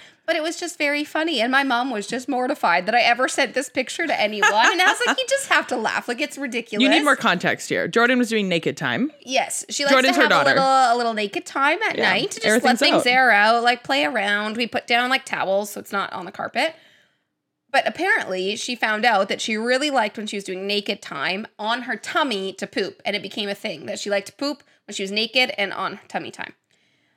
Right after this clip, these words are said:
Speaker 1: But she also <laughs> has intestinal problems. So her poops would, like, like, she'd strain really hard and she'd push and
Speaker 2: Mm-hmm.
Speaker 1: it's super sad. And we're still figuring things
Speaker 2: Hard
Speaker 1: out.
Speaker 2: poops.
Speaker 1: But they'd be, like, hard adult poops. Like, not baby poops at all, which are supposed to be pretty soft. Like,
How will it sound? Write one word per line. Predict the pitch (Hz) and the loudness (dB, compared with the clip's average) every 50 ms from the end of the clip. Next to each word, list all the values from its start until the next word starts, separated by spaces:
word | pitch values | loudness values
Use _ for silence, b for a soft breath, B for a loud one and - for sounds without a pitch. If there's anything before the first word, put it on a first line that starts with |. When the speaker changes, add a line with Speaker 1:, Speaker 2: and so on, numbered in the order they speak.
| _ _ _ | _ _ _
Speaker 1:
But | 214 | -8
she | 208 - - | -8 -2 0
also | - 294 311 311 302 285 | 2 2 4 4 2 2
<laughs> | |
has | 370 - - - 294 285 254 247 247 - - - 311 294 - | 2 0 0 2 2 2 4 4 2 2 2 0 0 0 -4
intestinal | - 240 269 - - 339 330 - - 226 - 98 | -6 -6 -6 -4 -4 -4 -4 -4 -6 -8 -8 -8
problems. | - - - 208 - - 123 - 214 - b b b b b b b b _ | -4 -4 -4 -4 -4 -4 -8 -10 -10 -14 b b b b b b b b _
So | - - 285 254 240 247 240 240 240 214 - - - | -4 0 0 0 2 0 0 0 0 0 -2 -4 -6
her | 226 247 | -8 -8
poops | 233 - - 269 262 262 - - | -6 -4 -6 -6 -6 -6 -10 -12
would, | - 254 233 | -10 -6 -4
like, | 233 202 196 - - _ | -4 -4 -4 -6 -12 _
like, | 208 226 214 | -16 -14 -12
she'd | - - 214 - | -12 -12 -12 -14
strain | - - - 220 220 214 214 | -14 -14 -12 -12 -12 -10 -10
really | 214 214 202 | -10 -10 -10
hard | 208 - - 196 196 202 | -10 -8 -10 -8 -8 -8
and | 202 202 | -10 -10
she'd | - 202 - 196 | -12 -12 -10 -8
push | 185 165 214 202 160 156 | -2 -2 -2 -2 -2 -4
and | - | -8
Speaker 2:
Mm-hmm. | - - | -10 -12
Speaker 1:
it's | - | -12
super | - - - 214 - 214 | -10 -10 -10 -8 -8 -8
sad. | 214 - - 185 185 180 170 | -6 -4 -2 0 0 0 0
And | 151 - - - | -2 -10 -18 -18
we're | - 160 | -16 -14
still | - - - - 247 240 233 | -14 -4 0 0 0 0 -2
figuring | - - 233 208 190 202 202 196 | -2 -4 -4 -2 -2 -4 -6 -6
things | 196 - - | -2 0 2
Speaker 2:
Hard | 233 220 196 | 2 2 2
Speaker 1:
out. | 180 180 | 2 2
Speaker 2:
poops. | 165 156 - - - - - b b b b | 2 0 0 -4 -10 -14 -14 b b b b
Speaker 1:
But | - 202 | -6 -4
they'd | 254 262 | -2 -2
be, | 277 | 2
like, | 277 277 240 - | 2 0 0 0
hard | - - - 214 214 220 214 - - - | -2 -2 0 2 2 2 2 -2 -4 -6
adult | - 175 190 190 185 175 143 - _ | -4 -2 0 0 0 -2 -4 -8 _
poops. | - 175 - - - - - - | -12 -12 -12 -12 -14 -12 -4 -2
Like, | 202 196 196 | -2 -2 -2
not | - 220 226 233 240 247 254 - | 0 0 0 2 2 0 0 0
baby | - 208 196 202 202 | 0 0 0 0 0
poops | 196 - 226 196 - - | -2 -6 -8 -8 -4 -4
at | 202 160 | -2 0
all, | 180 175 185 233 | 0 0 0 0
which | 302 302 - | -2 -4 -6
are | 208 | -8
supposed | 196 - - 180 - - | -8 -6 -8 -8 -8 -8
to | - | -10
be | 180 196 | -10 -12
pretty | - - - 185 - | -10 -12 -14 -14 -14
soft. | - - - 214 202 196 202 - - | -6 -4 -2 2 2 2 0 0 -4
Like, | 233 196 - | -6 -8 -8